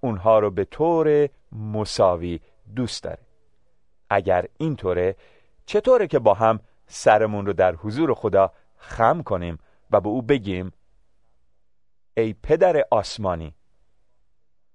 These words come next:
متشکرم که ما انسانها رو اینقدر دوست داری. برای تو مرد و زن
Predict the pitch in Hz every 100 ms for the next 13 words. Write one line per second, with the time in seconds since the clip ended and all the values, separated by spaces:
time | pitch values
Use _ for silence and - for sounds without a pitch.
0 | _ _ 233 202 175 139 117 151 110 90
1 | - _ _ _ 135 123 123 - 110 95
2 | - 98 87 101 98 95 87 _ _ _
3 | _ _ 143 185 147 117 107 104 - _
4 | _ _ _ - 113 - - 80 - _
5 | _ _ _ _ _ _ _ _ _ _
6 | _ _ _ 165 202 214 185 170 165 160
7 | _ _ _ - 110 131 151 135 110 90
8 | 110 107 101 95